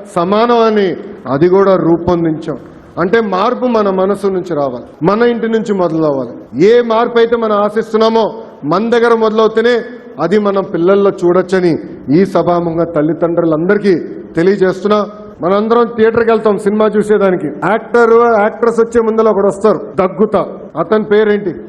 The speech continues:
అతని పేరేంటి, దగ్గుతా ఉంటాడు ముఖేష్. డ్రగ్స్ సేవిస్తే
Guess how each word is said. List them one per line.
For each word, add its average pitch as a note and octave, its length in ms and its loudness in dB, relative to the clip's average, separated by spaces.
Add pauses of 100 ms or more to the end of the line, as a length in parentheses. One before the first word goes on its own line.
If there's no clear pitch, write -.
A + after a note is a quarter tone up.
(160)
అతని G#3 220 0
పేరేంటి, A3+ 360 2
దగ్గుతా B3 520 0
ఉంటాడు A#3+ 420 2 (720)
ముఖేష్. F#3+ 520 0 (680)
డ్రగ్స్ G#3 480 0
సేవిస్తే A3+ 840 2